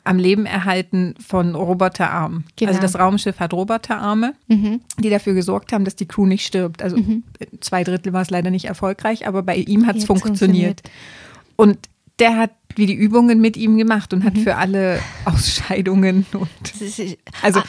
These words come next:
Speaker 2: mega faszinierend.
Speaker 1: Geil.
Speaker 2: Also ich meine, auch das ist
Speaker 1: Mhm.
Speaker 2: heftig.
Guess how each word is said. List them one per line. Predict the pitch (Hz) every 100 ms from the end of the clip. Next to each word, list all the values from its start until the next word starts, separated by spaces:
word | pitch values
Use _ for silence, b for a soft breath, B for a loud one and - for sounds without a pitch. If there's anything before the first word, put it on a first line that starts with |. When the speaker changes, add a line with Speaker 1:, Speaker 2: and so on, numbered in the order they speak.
| -
Speaker 2:
mega | 247 233 302 359
faszinierend. | 269 226 - - 220 285 202
Speaker 1:
Geil. | 190 240
Speaker 2:
Also | 381
ich | 381
meine, | 214 202
auch | 196
das | 220 240 190 - - _ -
ist | 233 240
Speaker 1:
Mhm. | 277 - -
Speaker 2:
heftig. | 214 233 - 190 -